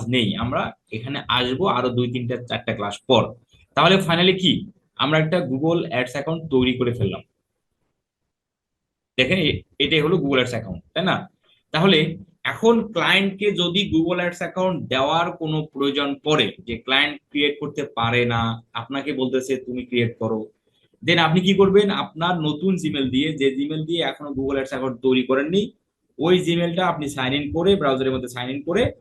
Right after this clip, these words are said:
আপনি ads dot google dot com-এ ক্লিক করবেন। Then যে ইন্টারফেসটা আসবে, আপনি সলিউশন অপশনে ক্লিক করবেন, স্টার্ট নিউ বা সাইন ইন অপশনে না, সলিউশন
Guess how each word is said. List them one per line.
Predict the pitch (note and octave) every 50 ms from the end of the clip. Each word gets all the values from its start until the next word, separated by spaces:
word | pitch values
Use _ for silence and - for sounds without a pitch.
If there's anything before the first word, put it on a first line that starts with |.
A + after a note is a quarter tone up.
| _ _ _ - A#2
আপনি | A#2 A#2 C3 C3+ C3 - - C#3 D#3+
ads | E3 D#3+ D#3+
dot | E3+ E3 D3 C#3
google | C#3+ D3+ E3 D#3 D3
dot | D3 C#3+ C#3+ -
com-এ | D#3 D3+ D3+ D3+ D3+ -
ক্লিক | D3+ D#3 D3+ D#3 D#3+
করবেন। | E3 E3 E3 F#3 G3+ G3+ C4 - - _ _ _ _ _ - G#2+
Then | C3 D#3 D#3+ D3+ D3+
যে | E3 E3+ E3 D#3+
ইন্টারফেসটা | D#3+ E3 F3+ E3+ D#3+ F3+ E3 - - F3+ F3 F3
আসবে, | E3+ E3+ F#3 G#3+ A#3+ C#4+ - - _ _ _ _ _ _ - - B2
আপনি | C3 B2+ D#3 F#3+ A3+ B3+ - - - _ - - -
সলিউশন | - E3+ F3+ G3 F#3+ G3 G3 F3+
অপশনে | E3+ - - D3+ C#3+ - -
ক্লিক | C#3+ C#3+ D3 D3 D#3+
করবেন, | E3 D#3+ F#3+ G3+ G3 D#3+ C3+ -
স্টার্ট | - - D3+ D3+ D3+ D#3+
নিউ | F3+ G3+ A3 A#3 - - - - - -
বা | A#2+ B2 A#2+ -
সাইন | - C#3 D3 D#3
ইন | D#3+ D3+
অপশনে | D#3 - - B2 A#2 G#2+ G2+
না, | G2+ G#2+ - _ _ _ _ _ _ - -
সলিউশন | - D#3+ E3+ D#3+ F#3+ F#3+